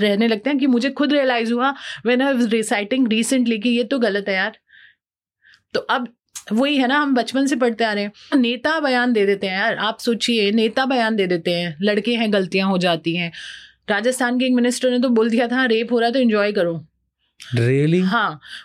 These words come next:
Speaker 1: और एक तीसरे ने बोला था कि, "मर्द हैं, क्या हो गया?" So ये सारे बयान नेताओं के हैं और ये on record है, मैं कुछ नहीं बोल रही हूँ। आप, आप हर नेता का बयान निकाल के देख लो। तो मैं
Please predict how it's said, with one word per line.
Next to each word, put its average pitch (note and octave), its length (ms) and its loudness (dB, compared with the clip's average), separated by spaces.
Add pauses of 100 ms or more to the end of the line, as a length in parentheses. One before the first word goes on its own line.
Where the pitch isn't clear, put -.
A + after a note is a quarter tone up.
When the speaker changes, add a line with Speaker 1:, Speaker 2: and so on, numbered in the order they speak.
Speaker 1:
और A3+ 140 0
एक A#3+ 340 -4
तीसरे A#3+ 340 0
ने B3+ 160 0
बोला A#3 300 0
था C4+ 220 -2
कि, D4 380 0 (260)
"मर्द A#3 260 2
हैं, B3+ 280 -4 (460)
क्या A3 120 0
हो G#3 140 0
गया?" D#3 280 -2 (1160)
So D4+ 120 0
ये C#4 200 2
सारे D#4 260 0
बयान C#4+ 220 0
नेताओं C4+ 380 0
के D4 80 -2
हैं C4 100 2
और B3+ 140 2
ये C#4+ 120 0
on C4 220 2
record A#3 340 0
है, F3+ 80 0
मैं G#3 180 0
कुछ A#3+ 220 -2
नहीं C4+ 100 2
बोल A#3 160 2
रही G3+ 120 2
हूँ। G3 80 2
आप, G3+ 120 -4 (340)
आप - 160 -6 (160)
हर C4+ 200 0
नेता C4 280 0
का B3+ 100 2
बयान A3+ 200 2
निकाल G#3 260 0
के G#3 80 0
देख F3 220 -2
लो। G#3 200 -2 (460)
तो C#4+ 100 2
मैं B3+ 460 2